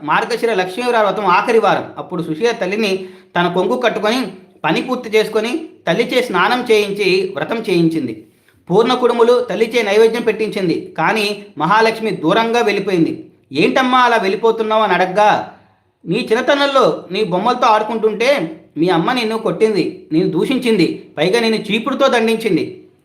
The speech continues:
అందుకే నేను దూరంగా వెళ్ళిపోతున్నానని" చెప్పింది. అప్పుడు తన తల్లి చేసిన దానికి క్షమించమని ప్రార్థించింది సుశీల. మళ్ళీ నీ తల్లి చేత వ్రతం చేయించమని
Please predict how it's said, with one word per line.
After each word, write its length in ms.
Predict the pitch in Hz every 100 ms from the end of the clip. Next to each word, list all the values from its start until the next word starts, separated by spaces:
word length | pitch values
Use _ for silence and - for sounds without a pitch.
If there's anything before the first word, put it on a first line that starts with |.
| _ _ -
అందుకే 400 | 160 214 247 233
నేను 160 | 214
దూరంగా 320 | 165 202 226 240
వెళ్ళిపోతున్నానని" 760 | 208 208 202 196 185 185 170
చెప్పింది. 420 | - 143 113 - - _ _ -
అప్పుడు 460 | 143 185 170 170 - - -
తన 120 | 165
తల్లి 360 | 165 160 202 220
చేసిన 240 | 208 202 190
దానికి 540 | 180 170 180 180 185
క్షమించమని 560 | - 151 214 214 208 202
ప్రార్థించింది 800 | 160 156 165 160 160 135 110 - - _ _ _ 165
సుశీల. 360 | 165 196 - - - - _ _ _ -
మళ్ళీ 500 | 131 156 240 233 233 160
నీ 120 | -
తల్లి 280 | 214 196 240
చేత 120 | 254
వ్రతం 300 | 233 180 247
చేయించమని 760 | 226 220 220 214 220 226 220